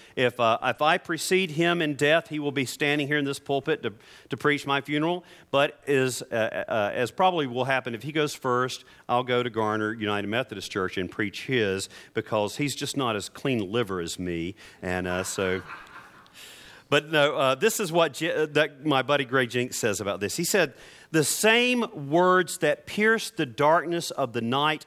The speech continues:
of Christ's birth accompanied the dawn of the resurrection morning." Listen to that again. "The same words that pierced the darkness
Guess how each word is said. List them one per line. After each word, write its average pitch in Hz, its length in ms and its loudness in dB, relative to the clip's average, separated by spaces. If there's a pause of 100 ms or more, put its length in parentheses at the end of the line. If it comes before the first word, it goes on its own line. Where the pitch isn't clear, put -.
of 120 160 -6
Christ's 156 520 -2
birth 107 600 -4 (500)
accompanied 131 960 0
the 143 140 -4
dawn 123 720 0
of 117 160 -4
the 110 80 -2
resurrection 113 880 -2
morning." 92 420 -6
Listen 113 260 -8
to 101 40 -6
that 92 180 -4
again. 85 360 -6 (400)
"The 107 80 -2
same 190 500 0
words 131 440 2
that - 260 -6
pierced - 460 -2
the 156 80 -2
darkness 165 640 0